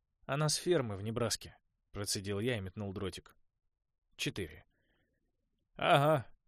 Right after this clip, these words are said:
но есть такие фермы, которые вполне сойдут за дворец в стиле ампир", отмахнулся Конор.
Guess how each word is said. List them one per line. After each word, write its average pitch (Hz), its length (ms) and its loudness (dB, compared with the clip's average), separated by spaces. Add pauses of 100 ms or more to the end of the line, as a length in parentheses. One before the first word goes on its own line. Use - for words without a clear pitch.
но 117 160 -8
есть 175 260 4
такие 151 300 6
фермы, 175 320 4
которые 110 320 2
вполне 123 380 2
сойдут 143 340 4
за 151 100 4
дворец 147 380 6
в - 60 0
стиле 165 320 6
ампир", 165 400 -2 (160)
отмахнулся 98 600 -4
Конор. 85 360 -8